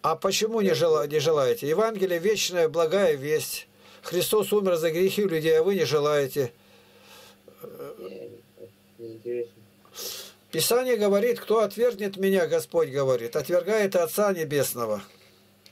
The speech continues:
Speaker 2: М. Ты че, один живешь, что ли?
Speaker 1: У вас микрофон далеко, плохо слышно.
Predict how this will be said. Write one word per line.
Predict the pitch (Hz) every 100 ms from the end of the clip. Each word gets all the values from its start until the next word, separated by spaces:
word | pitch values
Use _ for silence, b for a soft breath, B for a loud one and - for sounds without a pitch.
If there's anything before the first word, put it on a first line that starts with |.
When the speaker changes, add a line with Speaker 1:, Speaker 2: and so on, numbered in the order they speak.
| - _ _ _ _ _ b b 131
Speaker 2:
М. | 127 123 123 123 _ _ _ _ _ _ _ _ _ _ _
Ты | 123
че, | 127 120
один | 123 139
живешь, | 143 143 135
что | 120
ли? | - - _ _ _ _ _ _ _ _ B B
Speaker 1:
У | -
вас | 170 185 - -
микрофон | 180 185 196 226 202
далеко, | 151 139 139 139
плохо | - 175 165
слышно. | 160 160 - 117 104